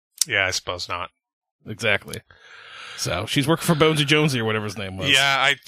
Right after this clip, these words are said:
Speaker 1: oh God, I don't remember, uh, Doctor Calcium. <laughs>
Speaker 2: Doctor Calcium, that's right. <laughs>
Speaker 1: Ah, that was a fun game. <laughs>
Speaker 2: That was a good game. That was a lot of fun. So, uh,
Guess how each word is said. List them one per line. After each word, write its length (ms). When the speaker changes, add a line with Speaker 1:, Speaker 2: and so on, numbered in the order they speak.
Speaker 1:
oh 160
God, 200
I 40
don't 140
remember, 320
uh, 320
Doctor 240
Calcium. 540
<laughs> 280
Speaker 2:
Doctor 260
Calcium, 480
that's 240
right. 220
<laughs> 80
Speaker 1:
Ah, 260
that 40
was 160
a 60
fun 160
game. 260
<laughs> 120
Speaker 2:
That 80
was 180
a 80
good 160
game. 180
That 120
was 100
a 80
lot 100
of 80
fun. 260
So, 300
uh, 360